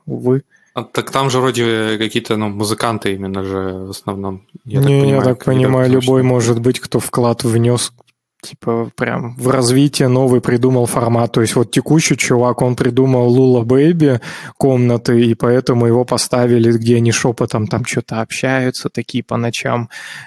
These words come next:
Speaker 1: И
Speaker 2: То есть скоро мы увидим биониклов на логотипе Клабхауса?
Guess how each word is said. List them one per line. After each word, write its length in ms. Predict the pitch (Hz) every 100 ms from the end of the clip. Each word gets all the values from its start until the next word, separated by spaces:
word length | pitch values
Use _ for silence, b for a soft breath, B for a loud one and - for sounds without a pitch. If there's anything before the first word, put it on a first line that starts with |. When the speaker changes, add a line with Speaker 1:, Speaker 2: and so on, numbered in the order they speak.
| B
Speaker 1:
И 360 | 127 120 123 123
Speaker 2:
То 60 |
есть 120 | 120 120
скоро 220 | 123 123
мы 120 | 123
увидим 300 | 120 120 117
биониклов 600 | 107 120 135 208 208 156 -
на 320 | 113 107 107
логотипе 480 | 107 110 104 110 107
Клабхауса? 640 | 117 104 - 104 - -